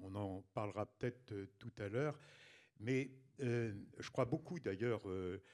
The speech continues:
à la notion de génération, hein, à la notion, euh, bon, il y a, il y a eu les baby boomers après, il y a eu la, euh, génération, euh, soixante-huit, euh, euh, les millennials, euh, il paraît-il qu'aujourd'hui nous sommes,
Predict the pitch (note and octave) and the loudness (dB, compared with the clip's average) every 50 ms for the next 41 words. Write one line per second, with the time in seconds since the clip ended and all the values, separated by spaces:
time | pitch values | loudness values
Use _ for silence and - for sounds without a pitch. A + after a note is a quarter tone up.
0 | - _ - F#2+ G2+ G#2 A2 G#2+ G#2 - - C#3 B2 G#2 A#2+ A#2 A2 G#2+ G2+ G2+ | -18 _ -4 -2 0 0 0 0 -2 0 0 0 0 0 0 -2 -2 0 -2 -2
1 | G2+ F#2+ - - G#2+ G2+ F#2+ F2+ - _ - F2+ G2+ G#2+ G#2 F#2 F#2+ F2+ F#2 F#2+ | -4 -4 -4 -2 -2 0 -2 -2 -4 _ -8 -6 -4 -4 -2 -4 -4 -4 -4 -6
2 | - - - - A#2+ A#2 A2+ G#2 - - - - - - - _ - F2+ F2+ F2+ | -6 -8 -6 -4 -2 0 0 -2 -4 -8 -16 -20 -20 -20 -16 _ -2 0 2 2
3 | F#2 F2 D#2 G2 G2 G2+ G2+ F#2+ D#2 E2 E2 D#2 D#2+ E2 F2+ F2+ F2 F2 F2+ F#2 | 0 0 -2 -2 -2 0 -2 -2 -4 -4 -4 -6 -6 -4 -4 -4 -2 -2 -4 -4
4 | F#2 E2 - G2+ F#2 - G2 F#2 F#2 F#2 F#2+ G2 F#2+ G#2+ A#2 B2+ C#3+ D3+ - - | -6 -4 -4 -8 -6 -8 -12 -14 -10 -8 -8 -6 -2 0 2 4 4 2 2 0
5 | - F#2+ F#2 - - - - G#2+ G#2 A#2 C3 C#3 C3+ C#3 - - - - - - | -6 -8 -8 -8 -10 -8 -4 -2 0 2 2 0 0 -4 -8 -16 -18 -20 -18 -14
6 | - F2+ G2+ G2 G2 G2 F#2+ F2 F2 F#2 F#2+ E2+ - - - - _ - G#2+ G2 | -6 -2 0 0 0 0 -2 -2 -2 -2 -2 -4 -6 -10 -20 -20 _ -16 -14 -10
7 | - E2+ - F#2 G2+ G2 F#2+ G2+ G2+ - - - G#2+ G#2 G2 F#2+ - - - - | -10 -8 -6 -4 -4 -2 -2 -2 -4 -4 -6 -4 -2 0 0 -2 -4 -6 -14 -20
8 | - - _ - G2 F#2+ F#2 F2+ F2 F#2+ - - G#2+ G2 - - G#2 G#2 - - | -20 -16 _ -4 -2 -2 0 -2 -4 -6 -4 -4 -4 -4 -2 -4 -4 -4 -6 -6
9 | - B2 C3 D3 D#3+ D#3 - _ - G#2+ G2+ G2 G2 F2+ - - - - - - | -8 -6 -4 -4 -6 -6 -8 _ -2 0 0 0 0 -2 -4 -10 -20 -20 -14 -10
10 | - F#2 F#2+ G2+ G2 F#2+ G2 G2 G2 G#2 G#2 G#2+ G#2+ G2 G#2 B2+ C#3+ D3 D3+ D3+ | -6 -2 -2 -2 -2 -2 -4 -4 -2 -2 -2 -2 -2 -2 0 2 2 4 2 0
11 | D3 - - - - G2 F#2+ F#2 E2+ - F#2 - - - G2+ F#2+ G2+ F2 - A2 | -2 -4 -10 -6 -4 -2 -2 -2 -4 -6 -8 -12 -10 -10 -8 -8 -8 -10 -10 -14
12 | A2 G2+ - - G2 F#2+ F#2+ F2+ F#2 - - F#2 F2 F2 G2+ A2 G#2 F#2+ E2 - | -14 -14 -10 -8 -6 -6 -6 -6 -8 -8 -8 -8 -6 -8 -6 -6 -6 -8 -8 -6
13 | - G#2+ G2+ F#2+ F#2+ E2+ | -4 -4 -2 -2 -4 -8